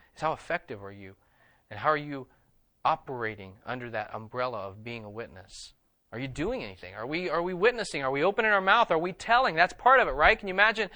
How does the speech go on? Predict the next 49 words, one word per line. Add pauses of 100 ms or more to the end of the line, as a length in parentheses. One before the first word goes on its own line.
(240)
calling
a
witness
up
onto
the
stand,
right? (400)
And
this
is
our
key
witness,
right?
This
is
him.
All
right, (160)
come
on
up.
This
is
our
key
witness. (340)
It's
gonna
seal
the
deal. (200)
This
trial's
gonna
be
over.
You
guys
can
go
ahead
and
start
packing
up
your
stuff.